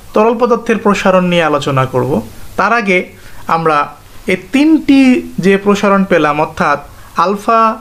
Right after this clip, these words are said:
বেটা, গামা, এদের পারস্পরিক সম্পর্কটা কি হয়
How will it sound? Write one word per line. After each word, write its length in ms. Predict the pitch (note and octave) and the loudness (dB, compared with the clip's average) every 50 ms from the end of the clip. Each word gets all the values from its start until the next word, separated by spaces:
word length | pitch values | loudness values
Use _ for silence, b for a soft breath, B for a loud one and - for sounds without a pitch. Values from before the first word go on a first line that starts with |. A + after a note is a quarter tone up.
| - - - | -12 -10 -4
বেটা, 500 | D#3+ F3 F#3 F3+ - F#3+ F3+ F3+ F3 F#3+ F3+ D#3 C#3 | 0 0 0 2 2 0 0 0 -2 -2 -6 -4 -2
গামা, 420 | D3 D#3 D#3+ D#3+ D#3 C#3+ B2+ B2 C3 - B B B B B B B | -2 -2 0 0 0 -2 -2 -2 -6 -14 B B B B B B B
এদের 260 | A#3 A3+ C4 C4 B3+ | 0 0 2 0 0
পারস্পরিক 560 | - - G#3+ A3 A3+ A3+ - - G#3+ G#3+ G3 | 0 0 0 0 -2 -2 -2 0 0 0 0
সম্পর্কটা 580 | - - F#3+ F#3 F#3+ F#3+ F3+ E3 F3+ E3 E3+ E3 | 0 0 -2 0 0 0 0 0 -2 -2 -2 -4
কি 180 | E3 - E3+ | -4 -4 -4
হয় 240 | D3 C#3+ F3+ F3 - | -2 -2 -2 -4 -4